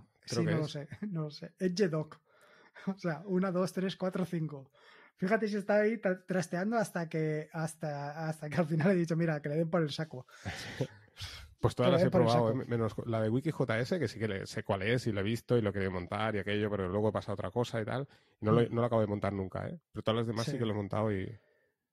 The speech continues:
Speaker 2: Sí, pero, pf, yo, a, a ver, eh, al final es lo que te digo. Si estoy fuera,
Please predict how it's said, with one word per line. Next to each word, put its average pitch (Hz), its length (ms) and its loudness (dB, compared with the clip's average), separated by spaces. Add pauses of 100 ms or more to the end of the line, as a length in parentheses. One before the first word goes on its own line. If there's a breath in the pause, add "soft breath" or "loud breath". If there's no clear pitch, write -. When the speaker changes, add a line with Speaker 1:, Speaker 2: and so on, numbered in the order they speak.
Speaker 2:
Sí, 190 300 2
pero, 156 340 -2
pf, - 220 -12 (340 loud breath)
yo, 180 280 4
a, 165 260 -2
a 156 180 -4
ver, 156 300 0
eh, 147 600 -2 (960)
al 165 140 0
final 170 580 0 (100)
es 175 120 -2
lo 165 100 2
que 160 80 0
te 151 80 -2
digo. 151 240 -2
Si 160 380 2
estoy 165 240 4
fuera, 190 500 4